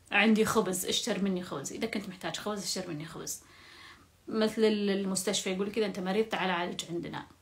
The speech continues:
It's okay. بس في علامات ال-، اللي يقول لك إنه أنت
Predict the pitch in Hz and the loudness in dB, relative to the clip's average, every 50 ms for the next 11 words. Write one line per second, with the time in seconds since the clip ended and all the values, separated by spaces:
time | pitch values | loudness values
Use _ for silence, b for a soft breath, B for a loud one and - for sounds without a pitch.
0 | _ _ _ _ _ - - - - - 170 320 - - - 196 135 - - b | _ _ _ _ _ -4 -2 0 0 2 0 0 0 0 0 0 0 -2 -8 b
1 | b b b b b b b b b b b - 240 262 - 285 277 - - - | b b b b b b b b b b b 2 4 4 6 6 4 2 0 -6
2 | - - 294 311 294 214 240 240 240 240 247 277 285 220 185 185 - - - 220 | 2 4 6 6 8 8 8 10 10 12 12 12 12 12 10 6 0 -4 -2 -2
3 | 214 214 214 - - 240 226 220 226 226 202 202 262 285 294 285 254 247 - 233 | -2 -2 -2 -2 0 2 4 6 6 4 4 4 6 6 8 8 6 6 4 4
4 | 220 214 208 208 208 233 262 262 262 240 220 - | 4 4 4 2 2 2 2 2 4 4 4 4